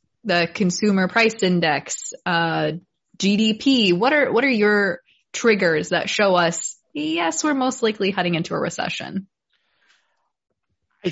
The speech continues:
Speaker 2: think the Fed is not going to use the traditional metric of a recession to, to be what tells them to, you know, take the pressure off. I think they're going to be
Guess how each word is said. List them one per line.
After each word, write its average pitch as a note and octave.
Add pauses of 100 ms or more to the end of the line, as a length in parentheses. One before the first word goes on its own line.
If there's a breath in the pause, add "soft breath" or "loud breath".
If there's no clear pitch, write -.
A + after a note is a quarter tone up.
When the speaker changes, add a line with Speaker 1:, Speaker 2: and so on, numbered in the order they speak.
(200)
Speaker 2:
think E4
the G3
Fed C#3+
is A#2+
not C3+
going C3
to -
use A2+
the B2
traditional C3 (300 soft breath)
metric A2 (240)
of B2+
a A#2+
recession A2 (360 loud breath)
to, G#2+ (580)
to A#2 (960)
be E3
what C#3+
tells D3
them B2
to, A#2 (200 loud breath)
you A#2+
know, G#2
take C3+
the B2
pressure A2+
off. E2+ (380 loud breath)
I D3+
think G#3
they're D3+
going D3+
to D3
be B2+